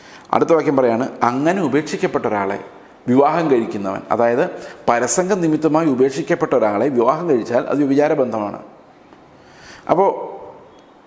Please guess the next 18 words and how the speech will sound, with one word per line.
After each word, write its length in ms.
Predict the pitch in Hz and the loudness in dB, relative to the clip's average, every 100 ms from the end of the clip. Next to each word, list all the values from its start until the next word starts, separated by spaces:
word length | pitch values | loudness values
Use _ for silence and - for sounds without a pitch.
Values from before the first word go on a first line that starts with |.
| - - - - - - - | -20 -20 -20 -20 -20 -20 -4
വേറൊരു 340 | 147 175 254 254 | 2 4 4 2
ഭാഷയെ 300 | 196 190 208 | 2 2 0
പറഞ്ഞു 220 | 160 147 | 2 2
കഴിഞ്ഞാൽ, 260 | 120 117 175 - - - - - - - - - - - | 0 2 -2 -4 -14 -20 -20 -20 -20 -20 -20 -20 -20 0
ഒരു 140 | 175 262 | 2 4
ഭാര്യയും 460 | 190 170 180 220 | 4 4 4 2
പുരുഷൻ, 340 | 180 156 - 165 - | 2 -2 -2 -6 -6
സ്ത്രീയും 300 | 143 156 185 | -2 0 2
പുരുഷനും 260 | 165 147 156 | 0 2 0
ഒന്നായിരിക്കുകയും 720 | 131 147 160 123 104 107 139 151 - - - | 2 2 0 0 -2 -2 -2 -6 -14 -18 -2
അവർ 140 | 123 127 | 2 2
ഒന്നായി 280 | 120 147 165 | 2 0 2
ജീവിക്കുകയും 400 | 127 127 135 127 | 2 0 0 -2
ചെയ്യുമ്പോൾ 280 | 104 107 131 | 0 0 0
പരസംഗത്താലല്ലാതെ 1300 | 131 117 123 147 151 165 180 170 120 117 110 123 147 - | 0 -2 -2 -2 -2 -2 -2 0 0 0 0 -2 -4 -2
അവരുടെ, 320 | 117 113 131 - - - - - - | -2 0 -4 -6 -14 -20 -20 -10 -2
അവരുടെ 280 | 113 120 131 - - - | 0 0 -2 -6 -16 -4
വിവാഹം, 400 | 120 120 127 147 | 2 2 2 -2